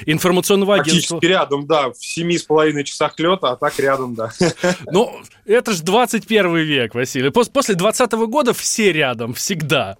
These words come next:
Speaker 1: по определению,
Speaker 2: Да.
Speaker 1: да. Ам, а, Василий в Пекине смотрел своими глазами церемонию открытия. Мы ему жутко завидуем, и салют тоже видел своими глазами.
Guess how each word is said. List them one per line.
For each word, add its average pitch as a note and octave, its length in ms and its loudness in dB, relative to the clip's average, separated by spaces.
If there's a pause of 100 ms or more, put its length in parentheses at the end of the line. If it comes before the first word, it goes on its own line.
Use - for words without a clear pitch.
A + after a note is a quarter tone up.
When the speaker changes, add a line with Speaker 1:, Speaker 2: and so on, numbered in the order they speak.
Speaker 1:
по D3+ 120 2
определению, A#2+ 680 -2
Speaker 2:
Да. C3+ 140 0 (400)
Speaker 1:
да. D#3 360 2
Ам, E3 240 -2
а, F3 280 4
Василий E3 580 -2
в - 120 -14
Пекине G#3+ 680 0
смотрел G3+ 580 0
своими F3+ 420 0
глазами E3 520 0
церемонию D#3 720 0
открытия. D3 720 0 (280)
Мы F#3 140 4
ему F#3 180 2
жутко D3+ 320 -2
завидуем, D#3 680 0
и E3+ 300 -2
салют F3+ 420 -2
тоже D#3+ 260 2
видел D3 260 0
своими B2+ 360 0
глазами. A#2+ 540 0